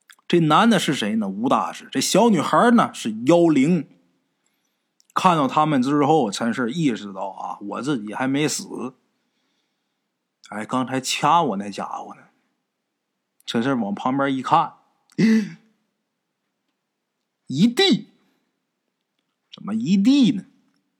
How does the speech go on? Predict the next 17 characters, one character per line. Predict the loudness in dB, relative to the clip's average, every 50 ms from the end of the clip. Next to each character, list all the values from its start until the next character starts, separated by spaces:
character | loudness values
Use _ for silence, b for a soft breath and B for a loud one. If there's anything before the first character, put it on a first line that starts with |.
| _ _ _ _ _ _ _ _ _ _ _ _ _ _ _ _ _ _ _ _ _ _ _ _ _ _ _ _ _ _ _ _ _ _ _ _ _ _ _ _ _ _ _ _ _ _ _ _ _
陈 | -10 -6 -4 -2
氏 | -2 -2 -2
旁 | 0 0 0 0 2
边 | 2 2 0
躺 | -2 -6 -12 -14 -12 -12 -8 -6
着 | -4 -4
一 | -4 -4 -6
个， | -10 -18 _ _ _ _ _ _ _ _ _ _ _ _ _ _ _ _ _ _ _ _ _ _ _ _ _ _ _ _ _ _ _ _ _ _ _ _ _ _ _ _ _ _ _ _ _ _ _ _ _ _ _ _ _ _ _ -16
躺 | -14 -12 -8 -6 -4 -4
着 | -2
一 | -2
个 | -2 -2
人。 | -2 -2 -4 -4 -4 -6 -6 -10 _ _ _ -20 -6 -2
再 | -2 0
看 | 0 0 -2 -2
旁 | -4 -8 -10 -10
边， | -10 -10